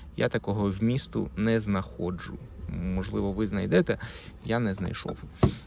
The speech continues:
М, отже, е, треба розуміти, що насамперед ці всі речі,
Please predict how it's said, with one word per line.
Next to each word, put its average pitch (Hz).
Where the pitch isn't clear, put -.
М, 107
отже, 101
е, -
треба 143
розуміти, 151
що -
насамперед 117
ці -
всі 110
речі, 120